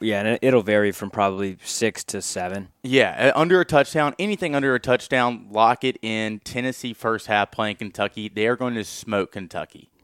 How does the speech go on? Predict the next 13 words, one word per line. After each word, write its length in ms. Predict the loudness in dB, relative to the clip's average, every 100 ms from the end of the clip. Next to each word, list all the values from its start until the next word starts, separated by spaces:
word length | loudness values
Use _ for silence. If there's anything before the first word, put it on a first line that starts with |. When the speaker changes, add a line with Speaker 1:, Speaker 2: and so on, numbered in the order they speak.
| _ _ -10
Speaker 1:
I 80 | -4
think 240 | -2 0
we, 160 | 2 4
uh, 320 | 4 2 0 -4 _ _ _ _
also 280 | -4 -2 -4
have 120 | -6
an, 140 | -8 -14
another 360 | -14 -8 -6 -8
play 340 | -8 -4 -4
on 140 | -4 -6
Speaker 2:
Yeah. 40 |
Speaker 1:
that 140 | -8 -6
game 300 | -8 -10